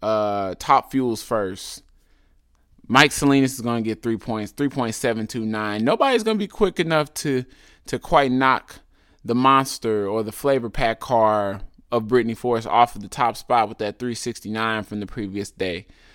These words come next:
Uh, but they were some solid low seventy passes there. I mean, the top four were in the low, well, I'd say the top three were in the low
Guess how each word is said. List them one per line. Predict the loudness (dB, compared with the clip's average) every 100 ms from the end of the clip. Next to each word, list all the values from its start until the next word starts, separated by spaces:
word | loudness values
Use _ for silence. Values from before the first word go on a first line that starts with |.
| -20 -20 -20 -4
Uh, | 0
but | 2
they | 2
were | 2 0
some | -2
solid | -6 2 4 4 2 0
low | 2 2 2
seventy | 0 -2 0 -2 -6
passes | -2 0 0 -2 -6
there. | -4 0
I |
mean, | 0 -2
the | -6
top | -2 0 0 -6 _
four | 0 0 2 0 -2
were | -2 -2
in | 0 -2
the |
low, | 0 0 0 -2 -8 -14 _ _ _
well, | 0 2 2 0
I'd | -4 0
say | -2
the | -2
top | 0 -2 -2
three | -6 -4
were | -4 -4
in |
the | -4
low | -4 -4 -4 -8